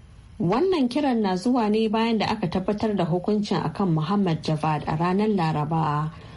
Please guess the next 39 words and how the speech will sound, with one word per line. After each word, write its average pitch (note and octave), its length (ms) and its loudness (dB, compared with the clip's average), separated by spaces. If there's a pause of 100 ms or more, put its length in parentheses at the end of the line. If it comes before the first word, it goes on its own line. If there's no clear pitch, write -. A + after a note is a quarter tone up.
(180)
kuma F3+ 180 0
aka F3 240 0
kai F3+ 160 0
shi E3 140 -2
wani E3+ 220 2
keɓaɓɓen F3 560 0
wuri F3 280 0
a - 100 -2
gidan E3+ 340 0
yaron F3 360 0
Vakilabad D#3 880 0
a D#3+ 40 -2
birnin F3 460 2
Mashhad, D#3 600 -2 (460)
inda G3+ 260 0
ake E3 260 -2
tsare D3+ 300 -2
da D#3 100 0
shi, D#3 500 -4 (420)
a - 40 0
cewar E3 380 0
wata E3+ 320 0
wasiƙa E3 520 -2
da - 80 0
aka E3 280 -2
aika E3 340 0
wa E3+ 140 0
shugaban D#3+ 560 0
hukumar E3 580 0
O D#3+ 140 0
H D3+ 240 -2
C - 340 -2
H D3+ 240 -4
R, D3+ 380 0
Volker E3+ 420 0
Turk, D#3 460 -2
a D#3+ 60 -2
cikin D#3 400 -2
dare. D3+ 560 0